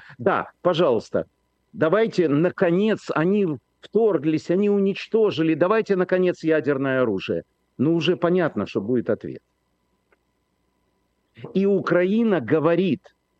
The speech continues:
что ответ будет ровно такой, как вы делаете,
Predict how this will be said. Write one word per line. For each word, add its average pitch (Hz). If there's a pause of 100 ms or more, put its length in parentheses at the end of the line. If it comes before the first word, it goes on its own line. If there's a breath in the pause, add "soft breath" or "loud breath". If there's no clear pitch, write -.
(1600)
что 151 (1300)
ответ 156
будет 123 (240)
ровно 208
такой, 170
как -
вы 107
делаете, 135